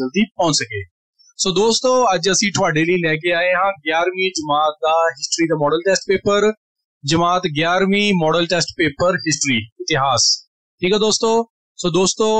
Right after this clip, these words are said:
ਇਸ ਵਿੱਚ ਤੁਹਾਡੇ ਲਈ ਅਸੀਂ ਫੁੱਲੀ ਸੋਲਵਡ ਕੀਤਾ ਹੋਇਆ ਹੈ ਪੇਪਰ। ਇਹ ਸਾਰਿਆਂ ਦੇ ਪ੍ਰਸ਼ਨਾਂ ਦੇ ਤੁਹਾਨੂੰ ਆ ਉੱਤਰ ਦਿੱਤੇ ਜਾਣਗੇ।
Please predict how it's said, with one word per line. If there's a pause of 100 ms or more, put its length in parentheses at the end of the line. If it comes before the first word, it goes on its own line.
(160)
ਇਸ
ਵਿੱਚ
ਤੁਹਾਡੇ
ਲਈ
ਅਸੀਂ
ਫੁੱਲੀ
ਸੋਲਵਡ
ਕੀਤਾ
ਹੋਇਆ
ਹੈ
ਪੇਪਰ।
ਇਹ
ਸਾਰਿਆਂ
ਦੇ
ਪ੍ਰਸ਼ਨਾਂ
ਦੇ
ਤੁਹਾਨੂੰ
ਆ (200)
ਉੱਤਰ (400)
ਦਿੱਤੇ
ਜਾਣਗੇ।